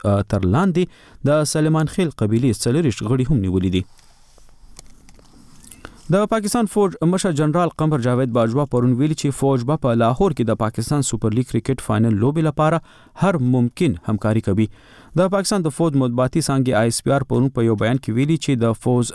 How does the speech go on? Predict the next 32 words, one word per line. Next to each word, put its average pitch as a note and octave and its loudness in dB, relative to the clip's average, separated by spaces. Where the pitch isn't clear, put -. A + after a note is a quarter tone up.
مشر B2+ 0
دا A#2+ 2
څرګندونې A2 0
په E3 2
لاهور E3+ 2
کې F3 0
د B2 0
فوزي A#2+ 2
چارواکو B2 0
د A2 2
یوې A2 2
غونډې D3 0
ته C3 0
د G#2+ 2
وینا A2 2
پر G#2 -2
وخت - -4
وکړي. - -6
نوموړي G3+ 2
ویل A3 0
چې F3 -2
د F#3+ 2
لاهور C3+ 0
ځانمرګي B2 0
برید C#3+ -2
په A#2 2
ډول B2 0
پیښې D#3 0
ملي B2+ 2
هوډ A#2+ 0
نشي B2+ -2
راښکته G2+ -4